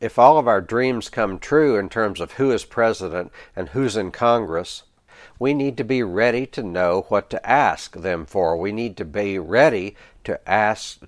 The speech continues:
to, we need to be ready to ask. We need to be ready to, to demand. We need to know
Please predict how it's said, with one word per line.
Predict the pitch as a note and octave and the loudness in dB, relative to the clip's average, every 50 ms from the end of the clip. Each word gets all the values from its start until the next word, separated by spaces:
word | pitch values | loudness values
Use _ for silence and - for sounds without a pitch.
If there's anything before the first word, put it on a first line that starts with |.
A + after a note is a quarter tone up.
| - | -8
to, | - A#2 G#2 F#2 D#2+ | -4 -4 -4 -2 -2
we | G2+ A2+ A2+ | -4 -4 -2
need | A#2 C3 A#2+ | -2 -2 -4
to | F#2+ G#2+ | -4 -4
be | F2 A2+ A2 | -4 -4 -4
ready | G2+ F#2 A2+ B2 C3 C3+ B2+ | 0 2 2 4 4 2 0
to | - - B2 - | -4 -6 -8 -2
ask. | G2 A#2+ A2+ F#2 D#2+ E2 - - - - | 2 2 4 4 2 0 -4 -8 -16 -14
We | - G2 G#2 | -10 -8 -6
need | G#2+ G#2+ G#2+ F#2+ F#2 | -6 -6 -8 -8 -8
to | |
be | F#2+ F2+ G#2+ G2+ | -8 -8 -6 -6
ready | F#2+ F2+ A2 A#2 A#2+ B2+ B2+ A2 | -4 -2 0 0 0 0 -2 -6
to, | G2+ G#2+ F#2+ - - - - | -8 -12 -18 -18 -20 -18 -12
to | - C3+ A2 | -10 -10 -6
demand. | - A2+ G2 F2+ F#2 A2 A#2 G#2+ G2 F2+ D2+ D2+ D#2 - - - - - - _ | -6 -6 -6 -2 -2 -2 0 0 -2 -4 -6 -8 -12 -16 -20 -20 -20 -20 -16 _
We | - A2 A#2 | -6 -4 -4
need | A#2 A#2+ B2 A#2+ G#2+ - | -2 -2 -2 -2 -4 -6
to | - G2 | -10 -10
know | F#2+ F#2+ G#2+ A#2+ B2 C3+ C3+ A#2 F#2+ E2+ F2 F#2 F#2 | -6 -2 0 2 2 4 4 2 2 0 -2 -4 -6